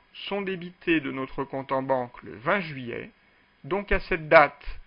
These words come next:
nous allons solder le compte quatre cent soixante-quatre. Nous allons solder également le compte quatre cent quatre. Et nous allons constater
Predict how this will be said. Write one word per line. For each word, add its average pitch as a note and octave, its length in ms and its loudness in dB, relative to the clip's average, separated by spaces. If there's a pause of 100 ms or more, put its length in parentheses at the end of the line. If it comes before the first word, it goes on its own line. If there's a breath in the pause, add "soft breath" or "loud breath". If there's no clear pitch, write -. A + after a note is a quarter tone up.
nous C3+ 200 -6
allons B2 280 0
solder F3+ 680 0 (400)
le C3 180 -6
compte B2+ 380 6 (100)
quatre A#3+ 360 2
cent F3 200 -8
soixante-quatre. C3+ 960 -4 (2000)
Nous G3+ 220 0
allons G3+ 200 4
solder F3 500 2
également D#3 640 0 (220)
le F3 260 -2
compte G3 460 -4 (520)
quatre C#3+ 360 2
cent G#2+ 260 -12 (100)
quatre. - 500 6 (2500 soft breath)
Et G3 100 6
nous F#3+ 180 2
allons E3+ 240 4
constater D#3+ 840 -2